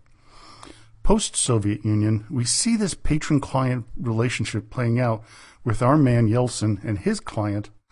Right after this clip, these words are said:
Vladimir Putin. This would also explain how Putin protected his patron after he took office. This nomenklatura is part of Russia today, which explains much of the corruptness that permeates the country. Back to Boris.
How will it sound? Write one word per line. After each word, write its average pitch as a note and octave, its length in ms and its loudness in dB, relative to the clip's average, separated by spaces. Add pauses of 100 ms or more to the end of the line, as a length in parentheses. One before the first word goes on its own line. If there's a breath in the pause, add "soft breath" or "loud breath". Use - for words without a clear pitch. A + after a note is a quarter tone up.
(120)
Vladimir G#2+ 460 0
Putin. - 420 -4 (880 loud breath)
This F#3+ 220 2
would F3+ 160 0
also F#3 400 -2
explain B2+ 380 -2
how A2+ 160 2
Putin D3 380 2
protected - 640 -4
his G#2+ 200 -6
patron A2 520 -2
after C3+ 320 -4
he G#2+ 120 -6
took - 260 -10
office. - 500 -6 (960 loud breath)
This F3 200 2
nomenklatura C#3+ 880 4
is A2+ 140 -2
part - 340 -2
of D3+ 160 -2
Russia D3 260 0
today, A#2 460 -4 (120)
which - 180 -8
explains C3+ 580 0
much C#3 260 -2
of A#2+ 120 -8
the A2 60 -4
corruptness A2 640 -4
that - 220 -14
permeates A#2+ 540 -2
the - 80 -14
country. F2 360 -12 (1300 soft breath)
Back D#3 200 -2
to A#2+ 80 -2
Boris. G2 460 -6